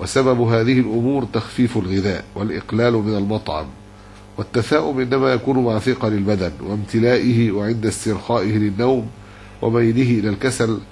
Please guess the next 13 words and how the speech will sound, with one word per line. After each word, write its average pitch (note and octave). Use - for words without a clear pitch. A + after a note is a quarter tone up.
فصار A#2
العطاس G2+
محمودا G#2
لأنه G2
يعين G#2+
على F#2+
الطاعات، G#2+
والتثاؤب A#2+
مذموما B2
لأنه G#2+
يثنيه A2+
عن F#2+
الخيرات، G#2